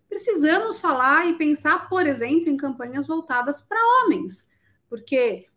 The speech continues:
muitas das, da, das situações, a mulher é aquela que busca ajuda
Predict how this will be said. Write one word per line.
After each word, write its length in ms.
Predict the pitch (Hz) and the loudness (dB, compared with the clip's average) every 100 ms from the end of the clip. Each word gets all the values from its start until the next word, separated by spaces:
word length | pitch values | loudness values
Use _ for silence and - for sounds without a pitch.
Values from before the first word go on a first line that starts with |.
| - | -6
muitas 480 | 247 320 453 415 269 | 4 4 4 -2 -2
das, 320 | 269 - 214 | -2 -2 -10
da, 320 | 226 220 196 | -8 -6 -8
das 200 | 185 214 | -8 -10
situações, 600 | - 214 202 - 269 311 | -12 -12 -10 -6 0 4
a 60 | 285 | 4
mulher 400 | 285 240 269 294 | 4 4 2 2
é 40 | |
aquela 380 | 233 - 214 196 | -2 -6 -8 -8
que 160 | 196 | -10
busca 300 | 196 202 - | -18 -18 -16
ajuda 360 | 202 190 185 190 | -16 -14 -18 -20